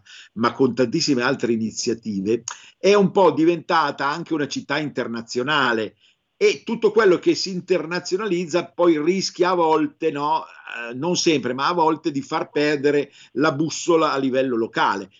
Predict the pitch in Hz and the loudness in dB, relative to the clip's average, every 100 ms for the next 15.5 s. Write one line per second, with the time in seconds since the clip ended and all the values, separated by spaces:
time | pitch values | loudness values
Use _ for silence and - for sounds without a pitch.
0 | _ 190 170 185 202 143 180 180 147 - | _ -2 2 6 6 6 2 0 -6 -4
1 | - 139 120 220 165 - 113 113 113 131 | -4 -2 2 2 2 -2 -8 -8 -6 -8
2 | 120 123 - 113 127 123 - 170 135 135 | -6 -6 -8 -8 -6 -6 -4 -2 -2 -6
3 | - 135 165 139 - - - 180 190 190 | -4 -2 2 0 0 -16 -2 2 4 6
4 | 170 165 185 - 156 127 - - 165 151 | 6 4 2 0 -2 -2 -4 -2 -2 0
5 | 233 202 185 175 - 214 208 170 151 147 | -2 4 4 4 0 -4 -2 -4 -4 -4
6 | 185 165 156 175 143 156 151 143 151 165 | 0 0 0 -6 -6 -6 -6 -6 -4 -2
7 | 151 147 147 143 - 240 147 131 - 151 | -2 -2 -2 -4 -2 -2 -2 -4 -4 -4
8 | 147 127 120 185 - 135 127 120 120 113 | -2 -2 -2 -6 -10 -8 -6 -2 0 0
9 | 104 95 - - 131 127 185 175 131 117 | -2 -8 -12 -8 -6 0 2 2 2 -4
10 | - 123 120 120 98 120 117 151 139 117 | -4 -4 -4 -6 -6 -4 0 2 2 -2
11 | - 101 127 123 117 113 110 147 135 110 | -10 -6 -6 -4 -4 -4 0 4 4 2
12 | - - 120 131 135 139 127 113 - - | -8 -14 -6 0 0 0 -4 -6 -8 -20
13 | - 131 123 117 131 131 139 135 127 123 | -12 -6 -6 -2 -2 0 0 2 0 2
14 | 123 113 113 117 117 117 120 120 120 117 | -2 -2 -2 0 0 0 -2 -2 -4 -2
15 | 110 98 95 143 107 | -4 -2 2 2 2